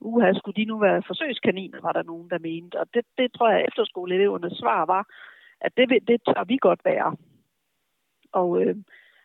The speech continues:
og jeg tænker da, at når man kan lade åbne vuggestuer og børnehaver og,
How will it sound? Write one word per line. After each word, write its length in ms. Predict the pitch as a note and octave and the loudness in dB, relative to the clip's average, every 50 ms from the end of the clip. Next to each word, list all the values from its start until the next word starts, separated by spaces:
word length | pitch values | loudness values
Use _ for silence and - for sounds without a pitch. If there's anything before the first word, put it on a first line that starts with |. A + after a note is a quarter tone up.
| _ | _
og 140 | - F#3 F3+ | -2 -2 0
jeg 160 | F3+ - - | 0 -2 -2
tænker 360 | - - A3 G3 G#3 A3 A#3+ A3 | 2 2 2 2 2 0 0 2
da, 140 | G3+ F#3 | 2 0
at 100 | F#3 F3 | -2 -4
når 140 | F#3+ F#3 F3+ | -6 -6 -6
man 180 | F3 F3 F3+ F3 | -4 -6 -6 -4
kan 200 | - G#3+ F#3 F3+ | -4 -4 -2 -2
lade 160 | F3+ F#3 - | -2 -4 -2
åbne 500 | - G3 G3 G#3 - A3 F#3 F3+ F3 E3+ | -2 0 -2 -2 -2 -4 -4 -4 -2 -2
vuggestuer 640 | E3+ F#3 G3+ A3+ B3 - - - G3+ G3 G#3 G3+ F#3+ | -4 -4 -4 -4 -6 -8 -10 -12 -10 -6 -4 -4 -4
og 100 | F3 F3 | -4 -2
børnehaver 760 | F#3 F#3 F#3+ G#3 A#3 A#3+ A3+ G3+ F#3+ F#3 G3 G3+ G#3+ G#3+ F#3+ | -4 -4 -4 -4 -6 -8 -8 -6 -6 -6 -6 -6 -4 -4 -4
og, 320 | F#3 F3 E3+ E3+ F3 F3 | -4 -6 -8 -10 -12 -14